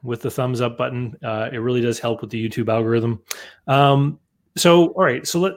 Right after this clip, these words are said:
we're talking about team here, and what, what I'd like to draw everyone's attention to, Jeff, is that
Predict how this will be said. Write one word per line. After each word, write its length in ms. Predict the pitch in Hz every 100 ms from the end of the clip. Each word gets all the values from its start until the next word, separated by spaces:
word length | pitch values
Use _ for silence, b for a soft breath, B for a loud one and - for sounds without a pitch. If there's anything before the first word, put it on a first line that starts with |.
| -
we're 280 | - - 170
talking 300 | 143 180 214
about 200 | 180 147
team 380 | - 165 151 135
here, 420 | 117 104 98 117 _ _ _ _ _ _ -
and 520 | 131 131 131 135 - _ _ _ _ _ _ _ _ _ _
what, 280 | 160 156 170
what 140 | 143
I'd 80 | 143
like 200 | 151 202
to 100 | 196
draw 580 | 160 175 120 135 139 139
everyone's 340 | 135 127 120
attention 440 | 110 - 139 123 113
to, 260 | 107 101 98
Jeff, 360 | 107 101 101
is 120 | 113 113
that 340 | 110 113